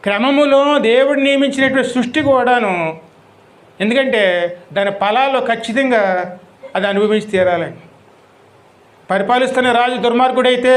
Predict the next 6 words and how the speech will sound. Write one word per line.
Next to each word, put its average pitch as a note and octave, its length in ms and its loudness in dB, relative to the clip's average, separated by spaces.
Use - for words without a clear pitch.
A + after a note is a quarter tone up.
ఆ - 20 -4
దేశంలో B3+ 420 2
ఫలాలు A#3+ 320 0
కూడా, A#3+ 180 2
భూమి A#3+ 240 0
కూడా A#3+ 120 4